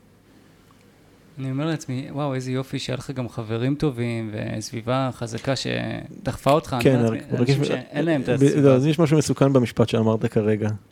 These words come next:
Speaker 2: אוקיי? כי
Speaker 1: לא הרבה, לא הרבה מהם. אני יודע שההורים שלך לא כל כך
Speaker 2: לא, לא,
Speaker 1: טוב.
Speaker 2: כי, כי, לא, לא, זה מסוכן במובן שאתה אומר, כאילו, "או, טוב, אז לערן", כאילו, מישהו ששומע את זה יכול להגיד, "טוב, לערן היו את החברים הטובים שעזרו לו ולי אין אותם." אוקיי, אז אני רוצה להזכיר שוב,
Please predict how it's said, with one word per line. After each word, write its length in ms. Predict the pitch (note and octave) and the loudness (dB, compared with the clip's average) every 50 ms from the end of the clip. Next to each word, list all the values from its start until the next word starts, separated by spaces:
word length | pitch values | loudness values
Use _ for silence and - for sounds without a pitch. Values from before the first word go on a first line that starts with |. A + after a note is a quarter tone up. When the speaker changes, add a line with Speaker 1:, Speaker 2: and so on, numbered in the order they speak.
| - _ | -10 _
Speaker 2:
אוקיי? 340 | C3+ B2 - - B2+ C#3+ D#3 D3 - - - - - - - _ _ _ - | -4 -2 2 2 2 2 2 0 -4 -12 -20 -20 -20 -20 -20 _ _ _ -2
כי 160 | - - B2+ | 4 6 8
Speaker 1:
לא 60 | - | 8
הרבה, 320 | - A#2+ A#2+ A#2+ A2 G2 | 8 8 6 4 2 2
לא 80 | G#2+ C3+ | 2 2
הרבה 200 | C#3 C3+ A#2 A#2+ | 2 2 2 0
מהם. 200 | A2+ G#2+ G#2+ G#2+ | 0 0 0 0
אני 80 | A2 A#2 | -2 0
יודע 120 | A2+ C3+ | 0 0
שההורים 280 | - - C3 A#2+ C3 B2+ | 2 2 0 0 0 -2
שלך 240 | - B2+ - B2 B2 B2 B2 | -2 -4 -4 -2 0 0 2
לא 120 | B2+ C3+ | 2 0
כל 140 | C3 C3+ D#3+ | 0 0 -2
כך 100 | - - | 2 4
Speaker 2:
לא, 120 | F#3 F#3+ | 4 6
לא, 80 | F#3+ G3 | 8 8
Speaker 1:
טוב. 100 | E3 C#3 | 6 6
Speaker 2:
כי, 240 | - - C#3+ D3 D3 | 6 4 2 2 4
כי, 260 | - D3+ C#3+ C#3 D3+ | 2 4 4 4 6
לא, 120 | E3+ E3 | 6 6
לא, 180 | E3+ E3 C3 - B2 | 8 8 6 6 4
זה 80 | B2 | 2
מסוכן 340 | B2 A2+ - - - D#3 E3 | 0 0 0 2 4 4 6
במובן 360 | F3+ F3 D3+ C3 B2+ D3+ D#3 | 6 6 4 4 4 4 2
שאתה 280 | C#3+ - D3 C3 - C#3 | 4 2 2 2 2 2
אומר, 200 | C3 C3+ D3 C#3+ | 2 4 2 4
כאילו, 220 | - D3 D3 D#3+ | 4 4 4 6
"או, 80 | E3 D#3 | 6 4
טוב, 240 | - - F3 D#3+ C#3+ | 6 6 6 6 6
אז 100 | C3 B2 | 4 6
לערן", 380 | C3 B2+ A#2+ A#2+ C#3+ D3 C#3+ C#3+ | 6 6 6 6 4 4 2 0
כאילו, 220 | - C#3 C3+ C3+ | 2 2 2 2
מישהו 300 | B2+ B2+ D3 D3 C#3 E3+ | 2 2 2 2 2 2
ששומע 280 | D3 - - C3+ C3+ D3 | 0 2 2 4 4 6
את 40 | D3+ | 6
זה 60 | C3 | 6
יכול 160 | B2 - C#3 | 4 4 4
להגיד, 120 | C3+ C3+ C3 | 2 2 4
"טוב, 180 | - G#3 G3 | 4 4 4
לערן 260 | D3+ B2+ B2 B2+ D3 D#3 | 6 6 6 6 6 6
היו 120 | D3+ D3 | 6 6
את 60 | C#3 | 4
החברים 360 | C#3+ - - B2 C3 B2+ C3+ | 4 2 4 2 4 4 2
הטובים 300 | B2+ A#2+ - B2 A#2+ C3+ | 2 4 2 2 4 2
שעזרו 400 | B2+ - B2+ A#2+ A2 B2 C#3+ D#3 | 4 4 4 4 4 6 6 6
לו 120 | D3+ C3+ B2 | 8 6 6
ולי 240 | A#2 A#2 A#2 B2 A#2+ | 6 4 4 4 4
אין 100 | A2+ G#2+ | 4 2
אותם." 240 | G#2 - - - G2 G2+ - _ _ - - - - - - - _ _ _ - | 0 -2 -4 -8 -8 -8 -12 _ _ -20 -20 -20 -20 -20 -20 -20 _ _ _ -2
אוקיי, 220 | A#2+ A#2 - C#3 B2+ | -2 2 4 4 4
אז 80 | A2+ | 4
אני 120 | A2+ A2 A2+ | 4 4 4
רוצה 340 | A2+ A2 - - B2 A#2+ A#2+ | 2 2 4 4 4 4 4
להזכיר 440 | B2+ B2 A#2 A2 G#2 - - B2+ | 4 4 2 2 2 2 2 2
שוב, 340 | A2+ - - C#3+ B2+ G#2 G2+ | 4 6 6 6 6 6 2